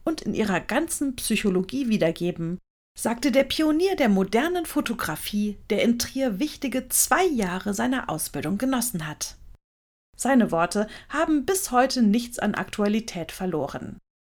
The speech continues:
Möchte man den Spuren von August Sander in Trier folgen, besteht die herzliche Einladung, in der Wissenschaftlichen Bibliothek der Stadt Trier in den Bildbänden des Fotografen zu stöbern.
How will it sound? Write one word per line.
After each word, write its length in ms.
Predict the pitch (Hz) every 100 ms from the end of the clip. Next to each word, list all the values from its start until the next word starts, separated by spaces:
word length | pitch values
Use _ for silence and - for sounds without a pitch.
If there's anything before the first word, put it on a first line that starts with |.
| _ _ _ _ _ _ -
Möchte 300 | 349 - 269
man 140 | 233
den 140 | 214
Spuren 540 | - - - 349 370 359
von 220 | - 302
August 380 | 254 254 247 -
Sander 280 | 226 240 226
in 180 | 196 -
Trier 280 | - 392
folgen, 500 | 370 170 170 208 254 - - -
besteht 340 | 233 233 220
die 80 | 202
herzliche 640 | 190 247 311 - 247 - -
Einladung, 600 | 175 180 170 180 180 -
in 120 | 220
der 200 | 214 190
Wissenschaftlichen 800 | 277 - 311 285 - 294 - 269
Bibliothek 720 | 208 180 170 - - 254 247
der 100 | 269
Stadt 320 | 262 285 285
Trier 440 | - 294 294 302 -
in 80 | 339
den 220 | 349 240
Bildbänden 540 | 190 190 - 175 190
des 140 | 202 -
Fotografen 720 | 247 247 254 - 151 - 185
zu 160 | - 240
stöbern. 640 | - 156 - 170 180